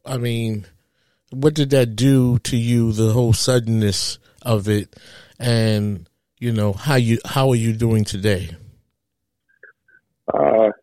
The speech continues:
Speaker 2: with the whole suddenness of it, I guess a little backstory. Uh, it was, uh, on, I believe, the night of the eighteenth, he had, uh, trouble breathing. Uh, my father also had underlying conditions. He's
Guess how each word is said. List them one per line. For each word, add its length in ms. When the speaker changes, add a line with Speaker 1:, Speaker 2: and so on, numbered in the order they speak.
Speaker 2:
with 160
the 80
whole 220
suddenness 440
of 180
it, 160
I 40
guess 160
a 60
little 260
backstory. 840
Uh, 240
it 120
was, 180
uh, 260
on, 380
I 260
believe, 280
the 80
night 340
of 260
the 140
eighteenth, 440
he 240
had, 300
uh, 180
trouble 280
breathing. 600
Uh, 80
my 140
father 220
also 340
had 180
underlying 460
conditions. 580
He's 140